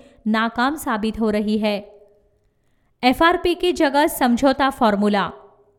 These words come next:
वैश्विक और घरेलू बाजार में चीनी की कीमतों में गिरावट के कारण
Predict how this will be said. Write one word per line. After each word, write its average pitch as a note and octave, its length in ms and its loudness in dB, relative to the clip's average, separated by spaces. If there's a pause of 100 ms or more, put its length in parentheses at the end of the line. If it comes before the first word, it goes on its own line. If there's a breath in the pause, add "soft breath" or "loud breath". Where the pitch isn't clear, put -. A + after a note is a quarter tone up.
(420)
वैश्विक A3+ 560 0
और C#4+ 160 2
घरेलू A#3 440 0
बाजार A3 420 0
में B3+ 160 -2
चीनी C4 400 -2
की D#4+ 160 -2
कीमतों A#3 380 -2
में A#3 200 -2
गिरावट G#3 480 -2
के G#3+ 120 -6
कारण A#3 420 -2